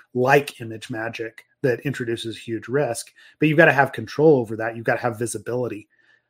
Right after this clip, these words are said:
And I, and I think that's probably where a lot of this feeds, is what is the visibility into your own platform and into the package managers on top of that.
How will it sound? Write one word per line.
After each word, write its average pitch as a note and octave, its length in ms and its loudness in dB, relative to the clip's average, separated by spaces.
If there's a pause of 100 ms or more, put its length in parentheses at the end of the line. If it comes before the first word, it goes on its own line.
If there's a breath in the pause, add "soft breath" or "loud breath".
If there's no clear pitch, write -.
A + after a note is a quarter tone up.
(200)
And C#3 100 -2
I, D#3+ 200 -2
and E3+ 80 2
I F3+ 80 8
think F3+ 160 -4
that's D#3 180 0
probably E3+ 580 0
where F3+ 140 0
a E3+ 100 0
lot D#3+ 180 2
of D#3+ 60 0
this D3 180 -6
feeds, C#3+ 360 -6
is A2+ 140 -8
what B2+ 140 -2
is A#2 100 -4
the A#2 120 -6
visibility A2 680 -6
into A2+ 260 -14
your G#2+ 120 -14
own G#2 120 -18
platform C3 680 -8
and C3+ 300 0
into A#2 180 -8
the - 80 -20
package G#2+ 400 -16
managers G#2+ 520 -20
on A2 80 -20
top A2 220 -20
of A2+ 80 -20
that. A#2 180 -20